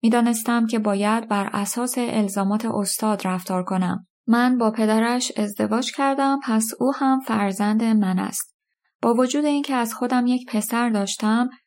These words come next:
نباید جانبداری نشان می‌دادم. بنابراین ده هزار یوان اضافی از حساب خودم برداشتم و همراه با پس‌انداز شوهرم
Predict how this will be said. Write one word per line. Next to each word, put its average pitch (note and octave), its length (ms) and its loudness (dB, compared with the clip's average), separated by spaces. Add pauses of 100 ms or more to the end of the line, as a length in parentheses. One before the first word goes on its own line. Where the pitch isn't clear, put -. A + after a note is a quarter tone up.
(100)
نباید G3 460 2
جانبداری F#3 580 2
نشان F#3 360 0
می‌دادم. F#3 500 0 (420)
بنابراین G#3+ 720 2
ده B3+ 140 2
هزار A3 400 0
یوان G3+ 260 0
اضافی G3+ 600 -2
از A3 260 -2
حساب G#3+ 340 -2
خودم G#3 380 0
برداشتم G#3+ 800 0 (420)
و G#3+ 80 4
همراه A3 500 2
با A3 120 2
پس‌انداز G#3 640 -2
شوهرم G#3+ 680 -2